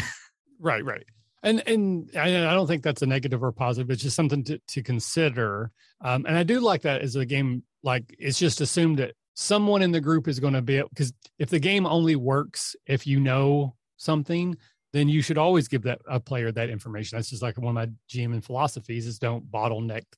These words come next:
Speaker 2: things that are crucial to the plot. And it seems like this game as a whole just goes, so if you had a group that, say, no one had a good muscle, like, you just, you know, four wizards or whatever, I don't know if wizards in the game, you would still give that information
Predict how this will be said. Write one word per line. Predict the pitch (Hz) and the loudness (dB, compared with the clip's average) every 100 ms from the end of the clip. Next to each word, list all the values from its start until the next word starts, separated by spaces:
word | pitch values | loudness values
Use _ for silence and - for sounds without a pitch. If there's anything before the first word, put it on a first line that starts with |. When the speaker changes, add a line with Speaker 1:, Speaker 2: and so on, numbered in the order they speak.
| _ - | _ -10
Speaker 2:
things | 117 107 | -6 -4
that | 113 | -4
are | 104 | -4
crucial | 131 - 123 | -4 -6 -8
to | 104 | -10
the | 104 | -6
plot. | 170 170 127 | 0 2 2
And | 123 | 0
it | 120 | 0
seems | 147 | 0
like | 123 | 0
this | 143 120 | -2 -2
game | 127 131 | 0 0
as | 127 113 | 0 -2
a | |
whole | - 147 | 2 2
just | 127 113 | 2 0
goes, | 139 113 _ _ _ - | -2 -2 _ _ _ -2
so | 180 165 160 | 4 4 4
if | 160 165 131 | 0 0 4
you | 165 | 4
had | 131 180 | 4 4
a | 160 | 2
group | 135 165 - | 2 2 2
that, | 143 | -2
say, | - 151 139 117 _ _ _ | 0 2 2 0 _ _ _
no | 135 151 180 | 0 4 6
one | 185 185 | 6 6
had | 151 160 | 6 4
a | 147 | 4
good | 143 127 | 2 4
muscle, | 117 - 90 - | 0 -2 -10 -10
like, | 127 113 | -8 -4
you | 147 | -2
just, | 127 - | -4 -4
you | 151 156 | -4 -2
know, | 127 117 - | -2 -4 0
four | 180 160 | 2 6
wizards | 151 120 120 117 | 6 4 0 -2
or | 127 | 0
whatever, | 120 117 117 | 0 0 0
I | 123 | 0
don't | 120 | 0
know | |
if | 110 135 | -2 0
wizards | 117 113 117 | 0 0 -4
in | |
the | 120 | -2
game, | 139 127 110 _ _ _ - | 0 0 -2 _ _ _ 0
you | 151 | 4
would | 156 139 | 4 2
still | - - 160 156 | -2 0 4 4
give | 127 156 143 | 2 0 2
that | 147 | 4
information | 151 139 135 143 143 156 143 139 | 4 2 2 2 2 2 2 0